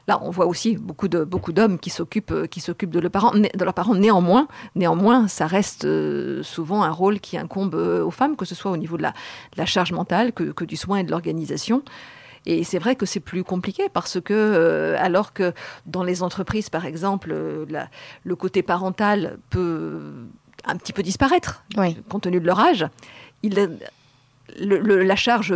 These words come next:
Speaker 1: domestique ou, euh, la charge familiale, elle revient par le fait de s'occuper de, de ses ascendants. Il y a certains chiffres qui circulent en disant que, euh, je crois qu'il y a ce,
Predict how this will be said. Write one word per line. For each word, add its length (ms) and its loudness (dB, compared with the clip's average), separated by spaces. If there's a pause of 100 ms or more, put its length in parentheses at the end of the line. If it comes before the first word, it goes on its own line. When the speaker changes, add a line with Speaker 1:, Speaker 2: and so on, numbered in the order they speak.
(100)
Speaker 1:
domestique 640 0 (100)
ou, 340 0
euh, 100 2
la 80 -4
charge 200 -6
familiale, 520 2
elle 120 4
revient 380 2 (400)
par 120 -8
le 40 -8
fait 140 -4
de 80 -6
s'occuper 420 -4
de, 280 0
de 100 -4
ses 220 0
ascendants. 400 -2 (520)
Il 40 -20
y 20 -6
a 40 -6
certains 260 -2
chiffres 200 -2
qui 80 -8
circulent 320 -4
en 60 -2
disant 320 -4
que, 120 -10
euh, 420 -6
je 80 -18
crois 120 -14
qu'il 120 -8
y 20 -6
a 20 -6
ce, 300 -16